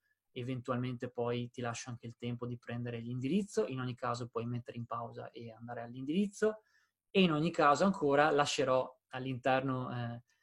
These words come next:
del video, tutti quanti, nei commenti, lascerò il link per tutto quanto. Perciò appunto abbiamo la fase uno, all'interno del quale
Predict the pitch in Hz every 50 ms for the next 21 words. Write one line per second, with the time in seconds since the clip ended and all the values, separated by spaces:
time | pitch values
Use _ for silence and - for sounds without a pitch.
0 | _ _ - 127 143 143 139 135 147 143 139 131 143 147 147 147 139 - 135 120
1 | 139 131 - 127 120 120 120 123 123 127 120 - - 156 151 143 131 123 123 120
2 | 123 131 127 127 123 120 - - 123 117 113 113 113 113 120 117 117 113 113 113
3 | 110 _ _ _ _ _ _ _ _ _ _ _ _ _ _ _ - - - _
4 | - 143 123 120 - 123 117 - 117 - - 110 107 110 113 - - 123 - 165
5 | 160 - - 165 131 123 131 135 - - 151 147 123 - 135 127 135 147 139 131
6 | 120 120 127 131 - - 175 160 139 123 127 160 185 214 233 254 269 294 311 330
7 | - _ _ _ - - - - - 147 156 160 147 139 170 170 160 147 143 131
8 | 135 - 151 151 147 131 120 117 -